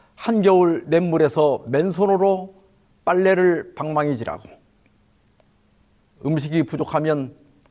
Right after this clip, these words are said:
배부르다, 생각 없다면서 식구들 다 먹이고 굶던 그 엄마의 모습을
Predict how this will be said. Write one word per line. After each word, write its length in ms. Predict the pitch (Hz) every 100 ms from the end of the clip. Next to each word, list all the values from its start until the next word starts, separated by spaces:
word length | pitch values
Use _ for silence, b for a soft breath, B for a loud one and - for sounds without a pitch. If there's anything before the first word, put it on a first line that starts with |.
| _
배부르다, 640 | 117 131 156 147 151 147 147 _ _ _ _
생각 520 | - 196 170 165 -
없다면서 880 | 143 - 165 147 143 135 147 135 b b b _ -
식구들 520 | - - 226 208 196
다 580 | 165 170 175 175 170 -
먹이고 640 | 151 160 160 127 160 -
굶던 680 | - 147 - 151 139 123 -
그 160 | - 233 -
엄마의 580 | 151 160 170 160 180 160 -
모습을 600 | 156 156 170 175 -